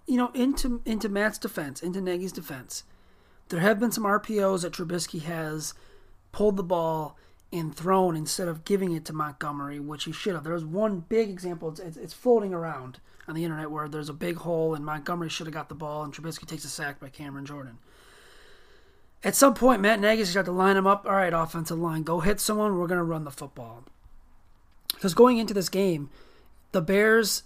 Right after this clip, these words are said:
are ranked twenty-eighth right now. The rushing attack is ranked twenty-eighth in yards per carry and yards per game this season. Absolutely brutal. Absolutely brutal. You cannot have that. And it's,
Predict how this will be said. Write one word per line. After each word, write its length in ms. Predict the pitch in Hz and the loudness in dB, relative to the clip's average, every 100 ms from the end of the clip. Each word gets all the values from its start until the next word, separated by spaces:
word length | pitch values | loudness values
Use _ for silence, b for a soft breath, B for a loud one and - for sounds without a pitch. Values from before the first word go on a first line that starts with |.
| - | -4
are 160 | 180 | -2
ranked 260 | 165 170 165 | 0 -2 -2
twenty-eighth 920 | - - 196 233 247 180 175 156 - | -6 0 2 2 0 0 -2 -4 -6
right 240 | 156 165 | -6 -6
now. 340 | 160 143 131 131 | -6 -8 -10 -10
The 100 | 156 | -2
rushing 260 | 175 175 196 | 0 0 0
attack 240 | 190 175 | -2 -4
is 100 | 151 | -6
ranked 180 | 147 - | -10 -12
twenty-eighth 480 | - 202 214 190 170 | -4 0 2 0 -2
in 160 | 143 | -6
yards 320 | 151 165 208 | -4 0 0
per 120 | - 247 | -2 -8
carry 500 | - 202 190 190 190 _ _ _ _ _ 180 | -2 0 0 -2 -6 _ _ _ _ _ -4
and 200 | 165 156 | -4 -4
yards 320 | 156 160 147 | -2 -2 -4
per 140 | - 151 | -8 -10
game 300 | 151 143 139 | -8 -8 -10
this 120 | 131 | -8
season. 440 | - 135 127 120 - b b b b b - | -10 -10 -16 -20 -20 b b b b b 4
Absolutely 540 | 202 - 202 170 165 | 4 4 -2 -2 -2
brutal. 380 | 147 143 135 - - | -4 -8 -10 -12 -10
Absolutely 720 | 196 196 202 226 196 185 170 170 | -4 -4 -2 0 0 -2 -4 -6
brutal. 340 | 156 151 139 | -6 -10 -8
You 200 | 151 190 | -4 -4
cannot 640 | - 214 185 175 160 170 | -4 -4 -4 -2 -2 -2
have 320 | - 147 151 151 | -6 -10 -8 -10
that. 180 | 143 | -8
And 100 | 170 | -2
it's, 200 | 202 - | -2 -2